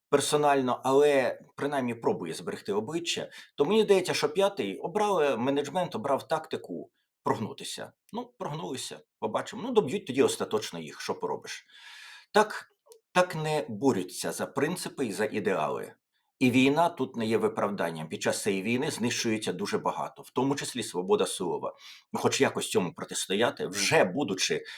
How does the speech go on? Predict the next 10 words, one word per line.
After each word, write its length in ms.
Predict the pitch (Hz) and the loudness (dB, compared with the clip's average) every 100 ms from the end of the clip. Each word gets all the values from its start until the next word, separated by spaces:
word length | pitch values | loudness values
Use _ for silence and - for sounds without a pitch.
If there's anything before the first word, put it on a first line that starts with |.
| - | -12
проскрибованими, 880 | - 110 - 113 92 135 135 92 92 | -2 0 4 4 8 8 8 2 2
обмеженими, 600 | 90 101 131 131 90 82 | 2 2 2 2 -2 -2
напевне, 460 | 98 - 151 147 92 | -4 2 2 2 -2
було 260 | 123 123 | 0 0
треба. 380 | - 71 - 113 | 0 -6 -6 -4
Ну, 200 | 185 214 - _ _ _ - | -4 -6 -10 _ _ _ 2
вони 200 | 208 269 | 4 6
обрали 440 | 220 - 196 175 | 4 6 4 4
інший 280 | 175 - 170 | 2 0 4
напрямок, 480 | 190 151 117 107 | 4 4 2 0